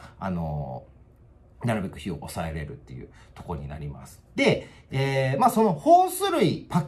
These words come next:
キン類からも、まあ、漏れが、えー、漏れてしまうことあるんですけれども、えー、まあ、その先ほど言ったですね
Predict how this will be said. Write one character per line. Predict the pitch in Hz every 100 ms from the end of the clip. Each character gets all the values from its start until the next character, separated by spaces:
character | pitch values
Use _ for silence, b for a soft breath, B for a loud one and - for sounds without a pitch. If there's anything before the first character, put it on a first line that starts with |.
| -
キ | 247
ン | 226
類 | 143
か | - 98
ら |
も、 | 92 76 73
ま | 123
あ、 |
漏 | 107
れ | 120 139
が、 | 80 - - _
え | 110 98 92 90 98
ー、 |
漏 | 156
れ | 180
て | - 110
し | - 131
ま | 127
う |
こ | 120
と | - 110
あ | 151
る | 127
ん | 87
で | 71
す | 76 -
け | 80
れ | 73
ど | 71
も、 | 78 151 226 151 - B B B B 120
え | 123 123 120 120 127
ー、 |
ま | 233
あ、 | -
そ | 208
の | 202
先 | 170 147
ほ | 196 226
ど |
言 | 233
っ | 226
た | 233
で | 147
す | 92
ね | 92 78